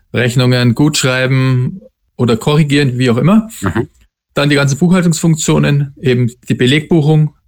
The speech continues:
Speaker 1: welchen Kontenrahmen gibt es, lässt sich eine Anlagenbuchung, gibt's eine Anlagenbuchung, also sprich, kann ich meine Aktiva verbuchen und entsprechend auch dann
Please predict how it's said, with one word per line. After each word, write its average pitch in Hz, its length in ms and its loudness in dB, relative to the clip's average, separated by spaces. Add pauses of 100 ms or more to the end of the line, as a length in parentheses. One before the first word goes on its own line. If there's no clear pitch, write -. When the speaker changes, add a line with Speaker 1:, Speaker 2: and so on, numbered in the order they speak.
Speaker 1:
welchen 123 260 -2
Kontenrahmen 143 720 0
gibt 135 280 -4
es, - 360 -2 (460)
lässt 131 280 0
sich 139 120 -2
eine 120 180 2
Anlagenbuchung, 151 840 2
gibt's - 180 -4
eine 113 120 -2
Anlagenbuchung, 143 800 0
also 123 160 0
sprich, 135 260 -2
kann 123 220 0
ich 120 160 0
meine 117 380 2
Aktiva 135 840 -2 (100)
verbuchen 151 600 0
und 127 100 0
entsprechend 127 460 -2
auch 110 160 -2
dann 107 420 0